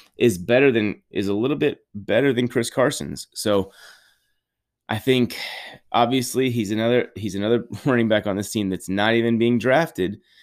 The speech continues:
So you can take him late if you have a feeling, but I don't think you'd even have to take him 'cause I don't think he'll be ready for week one. So he's a guy you just wanna keep an eye on, maybe pick him up a week or two before he plays, um, if he does miss time,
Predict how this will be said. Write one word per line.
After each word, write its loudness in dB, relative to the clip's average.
So 0
you 0
can -4
take 0
him 0
late 2
if -8
you -2
have 2
a -4
feeling, 0
but 0
I 2
don't -2
think -8
you'd -4
even -4
have -6
to -18
take -2
him -2
'cause -6
I 2
don't -2
think -4
he'll -2
be -2
ready 0
for -8
week -6
one. 0
So 2
he's 2
a 2
guy 6
you 4
just -4
wanna -6
keep -2
an -2
eye 2
on, -2
maybe -4
pick -8
him 0
up -2
a 2
week -4
or -4
two -6
before -2
he -4
plays, -2
um, -2
if -4
he -6
does 0
miss -4
time, -4